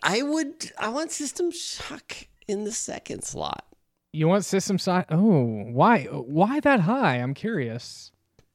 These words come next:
Speaker 1: I played it recently, and I played far, tons of Counter-Strike, and I love Counter-Strike, and I played T F C. I like Counter-Strike more, but System Shock two just has,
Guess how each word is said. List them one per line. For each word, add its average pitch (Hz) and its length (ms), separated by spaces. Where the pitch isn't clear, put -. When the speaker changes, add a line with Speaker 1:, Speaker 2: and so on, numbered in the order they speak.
Speaker 1:
I 180 140
played 262 320
it 370 100
recently, 277 800
and 139 420
I 147 180
played 160 460
far, 175 520
tons 240 680
of 131 160
Counter-Strike, 139 800
and 123 100
I 120 60
love 120 300
Counter-Strike, 101 720
and 104 120
I 104 80
played 131 300
T 110 140
F 98 120
C. 95 380
I 95 60
like 110 200
Counter-Strike 107 460
more, 107 320
but 95 180
System 151 320
Shock 160 260
two 160 200
just 135 300
has, 131 360